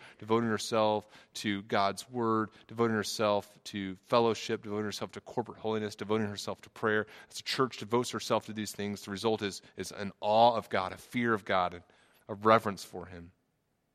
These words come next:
A second thing that exists here as a fruit of this devoted church is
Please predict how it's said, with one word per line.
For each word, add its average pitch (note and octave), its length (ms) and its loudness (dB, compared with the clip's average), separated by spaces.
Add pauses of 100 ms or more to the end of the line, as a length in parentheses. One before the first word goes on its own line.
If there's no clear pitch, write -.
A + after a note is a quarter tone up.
(240)
A A2+ 40 -14
second A#2+ 400 0
thing G#2+ 220 0
that G2 160 -2 (840)
exists G#2 460 -6
here G#2+ 140 0
as F#2+ 100 -2
a F2+ 40 -10
fruit A2 360 -2
of F#2+ 80 -8
this G2 160 -12
devoted G2+ 340 -4
church - 420 -6
is F#2+ 220 -10